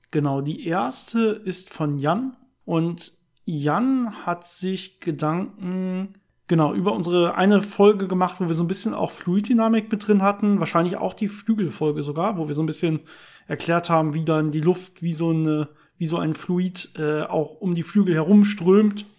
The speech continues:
und wie sich das Ganze verhält. Und zwar fragt er, ja, im Prinzip hat er so ein bisschen sich Analogien überlegt von Elektrotechnik,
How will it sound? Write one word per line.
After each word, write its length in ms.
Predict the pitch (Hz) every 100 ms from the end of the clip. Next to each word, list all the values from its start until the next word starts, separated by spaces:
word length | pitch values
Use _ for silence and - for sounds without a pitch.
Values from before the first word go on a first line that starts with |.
| - _ _ _ _ _ _ -
und 140 | 156
wie 60 | 165
sich 140 | 160
das 200 | 180 165
Ganze 240 | 170 160
verhält. 480 | 165 151 160 254 - - _ _ _ _ _ _ _ _ _
Und 140 | 170
zwar 260 | - 208 226
fragt 560 | - 196 254 247 -
er, 460 | 170 180 196 247 302 - _
ja, 180 | 175 196
im 140 | 208
Prinzip 400 | 208 208 - 285
hat 160 | 240 233
er 120 | 226
so 140 | 196 214
ein 160 | 202
bisschen 500 | 233 - 233 220 - _
sich 300 | - 175 -
Analogien 800 | 208 208 185 180 214 277 330 -
überlegt 640 | - 196 185 196 262 269
von 640 | - - - 190 185 185 -
Elektrotechnik, 1120 | 180 180 214 - 226 - 226 208 - 190 196